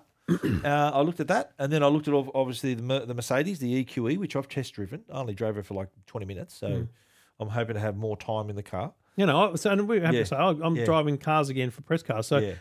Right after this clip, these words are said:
Speaker 2: I've booked three E Q Es back to back, all the
Speaker 1: Yes.
Speaker 2: models.
Speaker 1: Yep.
Speaker 2: Not, not for a month or so, but you'll be able to get a good few
Speaker 1: Yeah.
Speaker 2: days in
Speaker 1: I
Speaker 2: that
Speaker 1: will, yeah.
Speaker 2: <clears throat> to stretch the legs. But it's interesting. So here's the thing. <clears throat> One of the reasons I will not buy a Model three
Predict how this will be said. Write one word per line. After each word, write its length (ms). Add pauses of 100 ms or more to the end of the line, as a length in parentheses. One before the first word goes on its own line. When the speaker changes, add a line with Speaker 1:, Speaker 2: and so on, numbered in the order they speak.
(120)
Speaker 2:
I've 140
booked 200
three 520
E 120
Q 240
Es 120
back 240
to 60
back, 240
all 140
the 80
Speaker 1:
Yes. 60
Speaker 2:
models. 360 (140)
Speaker 1:
Yep. 260
Speaker 2:
Not, 160
not 240
for 120
a 100
month 200
or 80
so, 200
but 180 (100)
you'll 140
be 100
able 100
to 40
get 140
a 40
good 340
few 260
Speaker 1:
Yeah. 80 (100)
Speaker 2:
days 320
in 160
Speaker 1:
I 80
Speaker 2:
that 80
Speaker 1:
will, 300
yeah. 360
Speaker 2:
<clears throat> 0
to 120
stretch 320
the 80
legs. 280
But 200 (260)
it's 140
interesting. 360
So 280 (320)
here's 240
the 80
thing. 300 (180)
<clears throat> 360 (180)
One 140
of 60
the 80
reasons 400
I 420 (140)
will 180
not 160
buy 180
a 20
Model 260
three 400